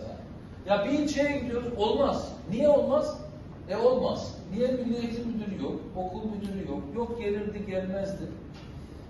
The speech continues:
Ya ben, e, üç tane okul hediye ettik Milli Eğitim'e.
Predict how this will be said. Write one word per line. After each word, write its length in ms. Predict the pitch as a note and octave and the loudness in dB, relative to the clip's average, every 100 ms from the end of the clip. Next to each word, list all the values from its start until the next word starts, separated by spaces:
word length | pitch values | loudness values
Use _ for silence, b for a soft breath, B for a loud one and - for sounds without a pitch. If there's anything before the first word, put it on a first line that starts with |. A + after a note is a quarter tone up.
| - | 4
Ya 220 | C#3+ - | 6 6
ben, 340 | - - - G#2+ - D#3 | 4 4 0 -4 -4 -2
e, 320 | D#3 D#3 D#3 D#3 - - A3 | 0 0 0 -4 -10 -8 -4
üç 200 | G#3+ G#3+ | -4 0
tane 360 | F#3+ F#3 - | 0 0 -2
okul 400 | D#3 - F#3 - D3 | -4 -4 -4 -4 -4
hediye 280 | D3 C#3 B2 | -4 -2 -4
ettik 300 | C3+ C#3 C3 | -4 -8 -8
Milli 240 | C3 B2+ | -4 -2
Eğitim'e. 540 | B2 A2+ A#2 A#2 A#2+ | -2 -4 -4 -4 -4